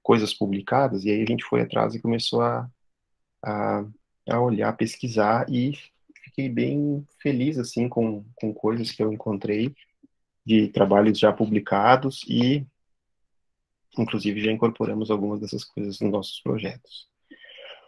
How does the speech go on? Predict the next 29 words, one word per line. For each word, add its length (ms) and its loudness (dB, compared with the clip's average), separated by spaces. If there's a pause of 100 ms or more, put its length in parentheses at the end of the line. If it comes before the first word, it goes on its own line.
(440)
Então, 220 8
os 100 6
agentes 360 8
antidiabéticos, 880 6
né? 100 4
A 40 4
gente 220 -4
vai, 380 4
eu 60 0
vou 100 2
listar 360 4
pra 120 2
vocês 440 0
aqui, 480 0
dar 480 2
informações 540 -2
gerais 380 2
sobre 600 -2 (180)
os 100 -12
principais 1040 -6 (160)
tipos, 480 -4
as 100 -8
principais 480 -2
classes 480 0
aí 100 0
que 120 -6
a 40 -2
gente 240 -8
tem. 380 -4